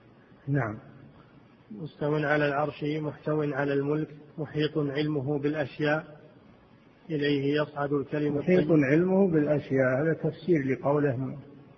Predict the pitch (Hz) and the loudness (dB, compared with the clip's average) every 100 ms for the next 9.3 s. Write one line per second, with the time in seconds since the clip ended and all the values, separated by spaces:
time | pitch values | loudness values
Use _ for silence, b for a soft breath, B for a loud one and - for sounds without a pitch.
0 | - 139 - - 139 147 165 - - - | -6 -6 -4 0 2 2 -2 -8 -20 -10
1 | 123 135 139 123 107 104 - - - - | -2 2 4 2 -2 -6 -12 -18 -14 -6
2 | 131 135 147 151 - - - - - 151 | -2 0 0 -2 -6 -18 -20 -20 -6 -4
3 | - - 135 127 120 131 165 175 175 180 | -2 2 2 2 2 2 4 2 2 2
4 | 208 139 135 139 131 - 127 120 143 143 | 2 2 4 2 0 0 -2 2 2 2
5 | 127 127 113 101 120 117 123 147 139 131 | -2 0 -2 -2 0 2 2 2 2 0
6 | 123 - - - - - - - - - | -2 -8 -18 -20 -20 -20 -20 -20 -12 -8
7 | 113 131 117 135 156 147 139 - - - | -2 -2 2 6 8 6 2 -2 -14 -18
8 | - - - - - - - - - - | -20 -20 -20 -20 -20 -20 -20 -20 -20 -4
9 | 135 131 | 0 0